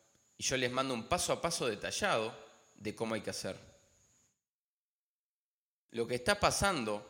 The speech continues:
es tan grande que va a tomar a todo el mundo por sorpresa.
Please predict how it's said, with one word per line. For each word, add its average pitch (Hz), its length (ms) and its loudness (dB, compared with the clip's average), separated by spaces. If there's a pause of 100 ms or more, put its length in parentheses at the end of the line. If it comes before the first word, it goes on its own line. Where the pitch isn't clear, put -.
(540)
es - 240 -4
tan 196 240 6
grande 101 480 2 (480)
que 113 120 -2
va 117 80 4
a 120 80 0
tomar 123 280 0
a 117 100 2
todo 127 140 2
el 117 60 2
mundo 117 320 -2
por 101 120 -8
sorpresa. 104 600 -6